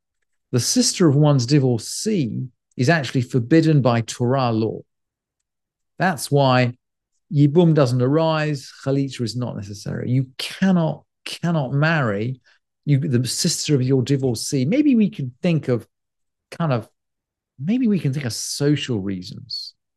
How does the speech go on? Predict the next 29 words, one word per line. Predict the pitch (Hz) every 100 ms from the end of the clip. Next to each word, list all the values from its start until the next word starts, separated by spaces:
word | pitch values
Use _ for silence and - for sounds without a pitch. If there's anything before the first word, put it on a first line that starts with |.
| -
You | 143
know, | 135 127
maybe | 143 170 147
you've | 131 120
married | 123 127 147 147 131 113
one | 117 139 131 123
woman | 151 170 143
and | 127
you | 127 120
kind | 143
of | 117
rather | 117 139 127
fancy | 107 - 143 135 - 131
her | 110 110
sister, | - 165 - 160 139
and | 123 - _
you | 147 135
cannot | - 185 202 139 - _ 113
divorce | 120 117 165 165 -
your | 139 135
wife | 151 131 110
and | 123
then | 123 120
marry | 123 127 120
her | 107
sister. | 107 113 - -
It's | 107 - 165
absolutely | 180 - - 127 139 156 151 143 135 127 - _
forbidden | - 120 110 175 180 190 220